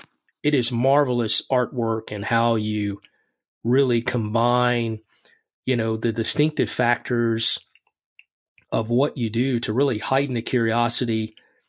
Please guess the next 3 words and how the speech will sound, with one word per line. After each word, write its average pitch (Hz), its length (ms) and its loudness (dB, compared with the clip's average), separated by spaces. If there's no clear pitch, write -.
through 135 680 2
your 117 260 -2
imagery 135 880 0